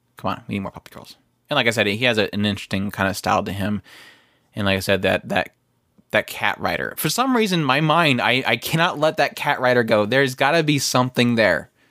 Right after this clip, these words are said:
I hope they surprise everybody.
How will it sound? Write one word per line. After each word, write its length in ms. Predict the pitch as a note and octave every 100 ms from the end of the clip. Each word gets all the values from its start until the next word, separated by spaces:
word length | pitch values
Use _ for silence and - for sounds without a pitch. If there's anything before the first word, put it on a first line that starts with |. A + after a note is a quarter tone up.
| _ _ _ _ _ -
I 100 | B2
hope 340 | A#2+ D#3+ D#3+ -
they 120 | B2
surprise 640 | - A2+ - A2 G#2 F#2+ -
everybody. 580 | A2 G#2 G2+ G2 C#2+ -